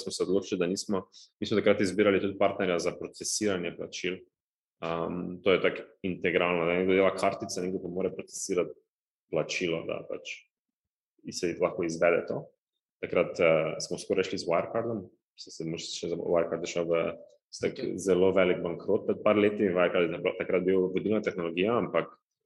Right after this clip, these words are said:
Speaker 1: posledica tega, ker je bilo predrago, pa posledica tega, ker smo hoteli malo večje margine imeti, smo se odločili za manjšega playerja.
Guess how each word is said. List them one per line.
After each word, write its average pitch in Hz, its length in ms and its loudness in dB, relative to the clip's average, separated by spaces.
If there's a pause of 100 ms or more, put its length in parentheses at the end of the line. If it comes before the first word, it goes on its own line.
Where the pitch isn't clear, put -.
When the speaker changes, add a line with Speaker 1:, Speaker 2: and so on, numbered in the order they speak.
(360)
Speaker 1:
posledica 101 400 4
tega, 104 160 4
ker 92 120 2
je 85 40 2
bilo 104 160 4
predrago, 101 580 4
pa 90 100 0
posledica 90 440 -4
tega, 98 160 2
ker - 80 -10
smo 85 160 -12
hoteli 90 320 -2
malo 95 380 -2
večje 98 380 0
margine 101 440 -2
imeti, 98 240 -4
smo 90 100 -4
se - 100 -6
odločili 90 360 -4
za 87 80 -2
manjšega 95 440 -4
playerja. 110 340 2